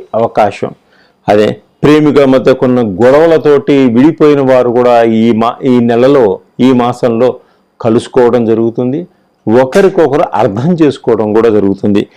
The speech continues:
వ్యాపారస్తులకు మీ వ్యాపారాల్లో విస్తరింప చేయడానికి రకరకాల ప్రణాళికలు వే-,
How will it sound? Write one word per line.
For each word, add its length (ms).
వ్యాపారస్తులకు 920
మీ 240
వ్యాపారాల్లో 800
విస్తరింప 500
చేయడానికి 500
రకరకాల 540
ప్రణాళికలు 680
వే-, 200